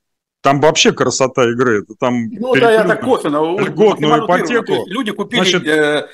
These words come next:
Speaker 2: ху-, активы не за свои деньги, а за деньги общества. Ну, так,
Speaker 1: по,
Speaker 2: по
Speaker 1: по
Speaker 2: большому счету.
Speaker 1: закону, по закону вообще ни Норникель, ни там другие предприятия, они не могли быть проданы.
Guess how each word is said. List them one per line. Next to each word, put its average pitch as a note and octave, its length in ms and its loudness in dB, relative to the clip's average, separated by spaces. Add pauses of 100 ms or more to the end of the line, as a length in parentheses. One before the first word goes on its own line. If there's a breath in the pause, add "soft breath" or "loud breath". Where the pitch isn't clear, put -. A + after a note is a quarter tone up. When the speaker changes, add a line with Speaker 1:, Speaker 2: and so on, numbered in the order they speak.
(140 loud breath)
Speaker 2:
ху-, - 140 -8
активы D#3 640 0
не D3 120 -2
за F3+ 100 -4
свои C#4 300 -2
деньги, D#3 320 -6
а C3 40 -4
за D#3+ 80 -2
деньги A3 280 -6
общества. - 460 -8 (180)
Ну, A3+ 80 -10
так, G#3+ 80 2
Speaker 1:
по, D#3+ 60 4
Speaker 2:
по C#3 80 2
Speaker 1:
по D#3 40 0
Speaker 2:
большому E3 260 2
счету. F3+ 40 -10
Speaker 1:
закону, A3 420 2
по D3 100 -2
закону D3 500 0
вообще D3+ 460 -2
ни C#3 120 -4
Норникель, D3 640 0
ни C#3+ 120 -2
там C#3+ 260 0
другие C#3+ 380 -2
предприятия, A#2+ 640 -2
они D3 180 2
не D#3 100 4
могли D#3+ 380 2
быть C3 240 -6
проданы. A2 400 -4